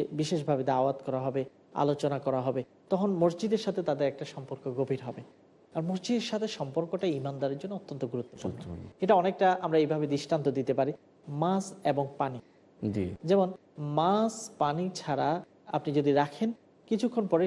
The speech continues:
Speaker 1: সেটা প্রাণ হারিয়ে ফেলবে।
Speaker 2: জি।
Speaker 1: এটা মাছের জন্য সবচেয়ে সুন্দর জায়গা হলো পানির ভিতর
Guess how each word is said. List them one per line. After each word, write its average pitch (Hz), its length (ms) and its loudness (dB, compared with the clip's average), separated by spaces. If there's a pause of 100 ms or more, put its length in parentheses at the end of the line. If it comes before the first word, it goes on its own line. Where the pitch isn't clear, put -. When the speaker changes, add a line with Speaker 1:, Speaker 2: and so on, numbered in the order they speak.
Speaker 1:
সেটা 160 240 -2
প্রাণ 143 240 0
হারিয়ে 127 260 -4
ফেলবে। 131 220 -10 (220)
Speaker 2:
জি। 87 100 -4 (500)
Speaker 1:
এটা 160 140 6 (180)
মাছের 175 340 2
জন্য 220 140 4 (120)
সবচেয়ে 220 300 0
সুন্দর 220 200 4 (100)
জায়গা 156 240 4
হলো 196 120 2 (300)
পানির 156 280 4
ভিতর 143 200 0